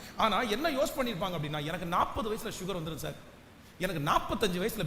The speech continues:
பி பி வந்துரும் சார், நான் வந்து ஒரு அறுபத்தஞ்சு வயசுல எல்லாம் செத்துருவேன் சார்." என்னப்பா,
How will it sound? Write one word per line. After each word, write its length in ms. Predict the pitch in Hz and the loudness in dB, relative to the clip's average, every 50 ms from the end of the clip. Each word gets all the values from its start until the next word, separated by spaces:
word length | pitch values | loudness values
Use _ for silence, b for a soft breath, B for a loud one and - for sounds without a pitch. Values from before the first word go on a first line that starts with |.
| 139 | 2
பி 120 | 147 240 254 | 2 2 0
பி 140 | 254 - 190 | 0 -2 -2
வந்துரும் 200 | 160 156 160 151 | -2 -2 -2 -4
சார், 220 | 131 - 139 120 - - - - - B B B B B | -4 -4 -6 -6 -8 -12 -16 -20 -20 B B B B B
நான் 240 | 165 180 233 269 269 | 0 0 2 2 2
வந்து 180 | 247 233 247 | 0 0 0
ஒரு 120 | 240 214 185 | 2 2 2
அறுபத்தஞ்சு 640 | 151 165 202 254 311 311 - - 254 226 185 190 | 0 0 0 0 -2 -2 0 0 0 0 0 0
வயசுல 220 | 196 233 226 - 220 | -2 -2 -2 -2 -2
எல்லாம் 220 | 208 208 208 185 - - | 0 0 -2 -2 -2 -4
செத்துருவேன் 280 | 170 - - 202 190 160 | -4 -4 -4 -4 -4 -4
சார்." 360 | 123 - - 120 - - - - - - - - - - - | -4 -6 -8 -8 -10 -14 -18 -20 -20 -20 -20 -20 -18 -10 -6
என்னப்பா, 600 | 175 202 233 254 214 - 208 185 170 170 185 190 | -4 -2 -2 -2 0 2 2 4 4 4 2 0